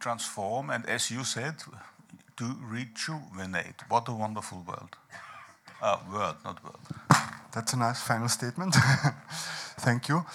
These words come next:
Speaker 2: Um, thank you for listening to this, um, panel discussion. Um, we're gonna continue very shortly in half an hour with the next session. Um, the topic kind of continues. We're gonna present, uh,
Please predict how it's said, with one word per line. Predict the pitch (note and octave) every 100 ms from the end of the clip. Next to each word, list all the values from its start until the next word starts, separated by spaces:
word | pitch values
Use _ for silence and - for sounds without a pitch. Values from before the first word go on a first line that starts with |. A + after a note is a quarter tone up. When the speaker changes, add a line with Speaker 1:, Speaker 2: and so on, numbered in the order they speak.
| - - C3
Speaker 2:
Um, | C3 C#3
thank | C3+ D#3 D#3+
you | F#3+
for | F3
listening | D#3 E3 G3 G3+ F3
to | D#3
this, | D#3+ C#3+ D#3
um, | C#3+ C3+
panel | C#3+ C#3
discussion. | C3 - - C3 - F#3
Um, | C#3+ C#3 C3+
we're | C3+
gonna | D3 C#3+
continue | D3+ C#3 D#3+ F#3 G3 F3 D#3 C#3
very | C#3+ C#3+
shortly | - C3+ D3 D#3+
in | C#3+
half | B2+ B2+
an | C3
hour | A#2+ C3
with | B2+
the | -
next | B2 C#3+ - -
session. | A#2+ - D#3 E3 - - - - -
Um, | C3 C3+ C#3 C#3+ C#3+ C#3+ C3 C3 B2+ -
the | D3
topic | D3+ E3 D#3+ -
kind | - D3+ F3+
of | E3 -
continues. | D#3 - D#3+ C3+ B2+ D3
We're | B2+
gonna | C3+ C3
present, | - C3+ - C#3 D3 C#3
uh, | C3